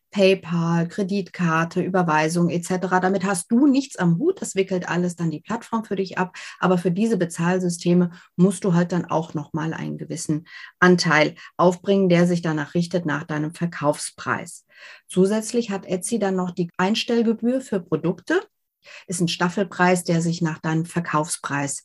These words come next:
richtet, je nachdem, was du anbietest. Ja, und, ähm, jetzt mal eine Rechnung von mir. Ich habe Produkte im Wert zwischen fünfzehn und, ähm, achtzehn Euro und rechne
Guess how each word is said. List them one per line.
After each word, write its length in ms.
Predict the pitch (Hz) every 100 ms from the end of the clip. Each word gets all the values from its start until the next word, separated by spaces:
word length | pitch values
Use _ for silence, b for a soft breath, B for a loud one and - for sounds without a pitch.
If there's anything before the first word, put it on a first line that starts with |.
| _ _ -
richtet, 440 | 147 151 - 170 170 -
je 100 | 151
nachdem, 460 | 147 147 151 170 b b b
was 160 | 156 170
du 100 | 220
anbietest. 720 | 160 147 - - - - _ _ B B B B B B B _ _ _
Ja, 420 | 165 196 160 -
und, 400 | - 147 147 - -
ähm, 520 | 175 170 170 170 - -
jetzt 300 | 165 165 175
mal 100 | 160
eine 220 | 160 156
Rechnung 500 | 160 208 247 226 226
von 320 | - 175 151
mir. 280 | 175 269 254
Ich 120 | -
habe 160 | 196 185
Produkte 760 | 170 165 226 262 - 277 277 226
im 160 | 185
Wert 260 | 190 190 185 -
zwischen 400 | - - 170 175
fünfzehn 800 | 165 - 240 - - - 240 233
und, 480 | - 165 160 170 -
ähm, 300 | 165 156 151
achtzehn 500 | - 170 - - 156 -
Euro 580 | 147 196 240 254 254
und 400 | 247 - 175 170 - _ _ _ 135
rechne 920 | 135 160 233 - 269 262 254 254